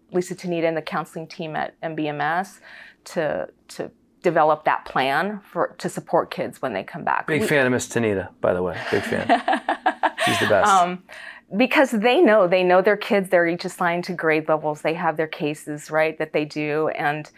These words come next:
Speaker 1: they know these kids by name, and they, in many cases, it's case by case. They'll, they'll put together things, um, certainly that can support larger groups of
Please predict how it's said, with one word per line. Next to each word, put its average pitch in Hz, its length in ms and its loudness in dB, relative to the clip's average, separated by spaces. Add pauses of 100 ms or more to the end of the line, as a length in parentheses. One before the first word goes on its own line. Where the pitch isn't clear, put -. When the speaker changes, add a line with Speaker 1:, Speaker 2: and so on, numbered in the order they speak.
(320)
Speaker 1:
they 208 140 4
know 196 160 6
these 208 200 0
kids 190 260 -4
by 151 180 0
name, 147 340 -2
and 143 320 -4
they, 170 480 2 (1300)
in 185 160 2
many 185 220 2
cases, 220 440 -2
it's 180 160 -12
case 214 260 0
by - 80 -4
case. - 480 -2 (120)
They'll, 185 340 2 (100)
they'll 180 200 4
put - 340 -4
together 220 320 2
things, 220 460 -2 (140)
um, 156 420 0
certainly 240 420 2
that - 220 4
can 160 300 -4 (140)
support - 480 0
larger 170 280 4
groups 160 340 -2
of 226 120 -6